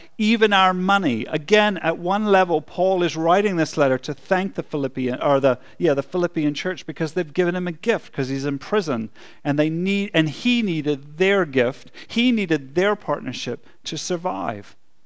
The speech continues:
I'm gonna, I'm gonna finish this morning with just a couple of questions, which is, you know, what does being a partner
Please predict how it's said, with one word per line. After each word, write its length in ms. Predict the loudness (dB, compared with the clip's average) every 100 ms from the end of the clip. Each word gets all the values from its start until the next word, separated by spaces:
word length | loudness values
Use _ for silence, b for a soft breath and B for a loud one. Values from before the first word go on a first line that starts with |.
| -20 -20 -20 -20 -20 -20 -20 -20 -20 -20 -20 -20 -20 -20 -20 -20 -20 -20 -20 -20 -20 -20 -20 -20 -12 -2
I'm 180 | 0
gonna, 300 | 0 0 -2 -2
I'm 120 | 0
gonna 160 | 0 -2
finish 580 | -8 -2 2 4 2
this 220 | -2 -4 -2
morning 360 | 0 2 2
with 180 | 0 -2
just 300 | -4 -6 -10 b b b
a 60 |
couple 500 | -10 -6 -4 0 2
of 140 | 2 0
questions, 720 | -2 -2 -2 -4 -2 -2 -2
which 200 | -4 -2
is, 180 | -4 -6 B B B -4
you 100 | 0
know, 240 | 0 0 -10 -20 -20 -20 -20 -20 -20 -20 -20 -20 -20 -20 -20 -20 -20 -20 -20 -20 -20 -20 -20 -20 -20 -20 -20 -20 -20 -20 -20 -20 -20 -16
what 420 | -6 0 0 -2 -14 -20 -20 0
does 520 | 4 6 4 0 -10 -8
being 180 | -4 0
a 60 | -2
partner 840 | -4 -6 -2 -2 -2 -4 -2